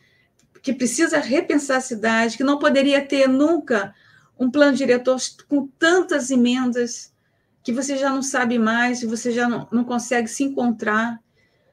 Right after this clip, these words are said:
com uma lei de puxadinho como essa. Isso tá virando uma bola de neve, é,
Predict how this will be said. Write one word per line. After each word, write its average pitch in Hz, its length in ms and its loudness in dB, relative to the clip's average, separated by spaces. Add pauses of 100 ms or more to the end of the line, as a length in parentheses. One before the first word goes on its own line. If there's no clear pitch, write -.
com 269 100 -2
uma 269 160 4
lei 269 240 4
de 247 120 -4
puxadinho 247 600 -2
como 220 260 -2
essa. 220 600 -4 (1040)
Isso 302 540 -2 (1160)
tá 294 120 4
virando 269 320 2
uma 233 120 2
bola 254 360 2
de 214 140 0
neve, 214 720 -2 (140)
é, 202 640 -4